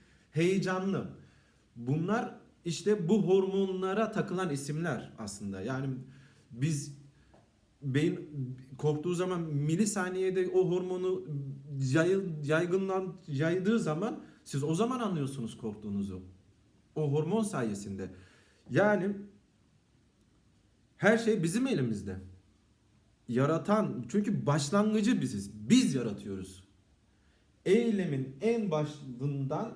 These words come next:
en sonuna kadar sorumlu olan biziz. Burada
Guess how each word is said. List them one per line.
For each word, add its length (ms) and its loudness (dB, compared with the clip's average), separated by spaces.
en 260 0
sonuna 460 -4
kadar 280 -4
sorumlu 500 -4
olan 440 -2
biziz. 600 0
Burada 600 0